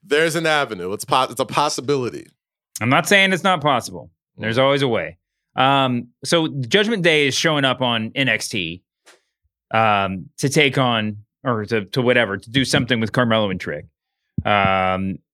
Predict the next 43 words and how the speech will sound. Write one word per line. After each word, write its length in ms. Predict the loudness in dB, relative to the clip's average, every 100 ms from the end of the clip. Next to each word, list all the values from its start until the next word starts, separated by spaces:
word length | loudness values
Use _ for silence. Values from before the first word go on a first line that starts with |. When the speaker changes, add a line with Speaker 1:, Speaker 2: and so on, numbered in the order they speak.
| _ _ _ _ _ _
Speaker 2:
we've 180 | -2 0
seen 160 | 2 2
a 60 | 2
lot 240 | 2 0
of 60 | 0
talent 400 | 0 0 0 -2
sharing 360 | -2 0 -2
going 240 | -2 -2 -2
in 60 |
that 160 | -2 -2
direction, 600 | -4 -4 -6 -8 -10 -12 _
obviously. 600 | -2 0 0 0 0 2
I 40 | 0
mean, 160 | -2
to 100 | -2
N 120 | -2 -2
X 160 | -4
T 180 | -4 -2
and, 140 | -2
and 260 | -2 -2 2
giving 220 | 2 2
people 180 | -2 0
the 140 | 2
opportunity 540 | 2 2 -2 -2 0 2
to, 220 | 0 0 -6
to, 180 | -6 -6 -8 -20 _
you 140 | -2 0
know, 320 | 0 -6 -10 _ _ _ _ _ _ _ -18
th-, 140 | -14 -12 -12 -12 2
these 240 | 4 6
ne-, 260 | 6 4 2
these 120 | -2
future 240 | -2 0
of 60 | 0
the 60 | 0
company 360 | -2 0 -2
type 240 | 0 0 2
guys 400 | 2 2 0 -2
like 220 | -4 -2
Carmelo 520 | -4 -2 0 0 -2
to, 320 | -2 -2 -2 -4 -4
to 120 | 0
really 360 | 2 0 -2